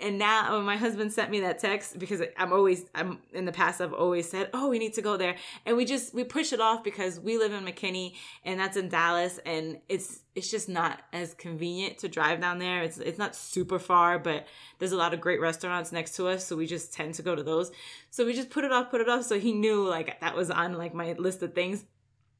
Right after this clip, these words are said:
And I was just like, I literally responded. It was like, "This is why we have to,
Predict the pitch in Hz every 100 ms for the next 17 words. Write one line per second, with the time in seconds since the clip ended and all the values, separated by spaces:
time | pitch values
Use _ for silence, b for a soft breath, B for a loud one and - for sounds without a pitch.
0 | _ _ - 214 220 240 277 269 262 233
1 | 202 214 233 233 226 208 208 - 208 185
2 | 170 185 185 185 170 185 254 254 262 240
3 | 226 226 214 202 202 202 190